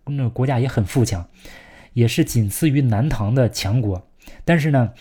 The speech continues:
后来也传到了文艺皇帝孟昶的手里，他也不是开拓的君主嘛，所以最终也被灭掉。五代就是五个大国，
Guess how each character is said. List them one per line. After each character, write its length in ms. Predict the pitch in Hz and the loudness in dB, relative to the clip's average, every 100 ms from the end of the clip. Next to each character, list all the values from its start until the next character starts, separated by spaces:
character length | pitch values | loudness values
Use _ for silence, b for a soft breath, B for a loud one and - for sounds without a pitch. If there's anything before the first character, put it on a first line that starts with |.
| B | B
后 160 | B 165 | B 4
来 80 | 139 | 4
也 140 | 127 | 4
传 240 | 107 117 120 | 2 0 2
到 80 | |
了 100 | 143 | 4
文 220 | 120 104 135 | 4 2 2
艺 80 | |
皇 200 | 147 110 | 2 2
帝 100 | 131 | 0
孟 260 | 151 180 170 | 2 4 4
昶 220 | - 95 | 0 -6
的 40 | 104 | -6
手 200 | - 104 | -2 -2
里， 200 | 95 - - | -2 -8 -10
他 160 | - | -2
也 100 | 160 | 0
不 100 | 113 | 0
是 120 | 123 135 | 0 -2
开 200 | - 156 | 2 2
拓 160 | 170 | 4
的 60 | 127 | 2
君 180 | 131 131 | 4 4
主 140 | 113 | 2
嘛， 180 | 101 92 - | -2 -6 -6
所 140 | - | 0
以 40 | 107 | 0
最 160 | 139 | 0
终 180 | 120 131 | 0 2
也 160 | 110 98 | 0 0
被 140 | 127 | 0
灭 180 | 131 113 | 2 2
掉。 240 | 110 90 - _ _ _ _ - b b b b b b b | 0 -4 -12 _ _ _ _ -20 b b b b b b b
五 180 | 113 113 | 0 4
代 220 | 196 127 | 2 2
就 160 | - | -2
是 100 | 131 | -2
五 140 | 143 101 | -2 -2
个 100 | 113 | -2
大 260 | 120 170 | -2 -2
国， 340 | 120 104 104 | 0 2 2